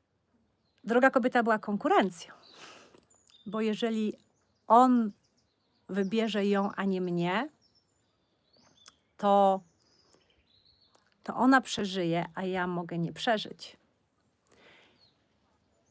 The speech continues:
Nawet sobie nie zdajecie sprawy, że te wszystkie koncepty, że mamy być takie śliczne, to jest też sposób na <laughs> zagwarantowanie nam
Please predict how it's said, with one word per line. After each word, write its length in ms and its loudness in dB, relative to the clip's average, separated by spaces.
Nawet 180 -2
sobie 120 0
nie 60 6
zdajecie 320 2
sprawy, 680 2
że 300 -2
te 120 -8
wszystkie 300 -10
koncepty, 520 -4
że 80 -6
mamy 260 -2
być 160 -8
takie 260 -8
śliczne, 680 -8
to 120 -6
jest 380 -4
też 500 0
sposób 600 -4
na 340 0
<laughs> 440 0
zagwarantowanie 1080 0
nam 380 -4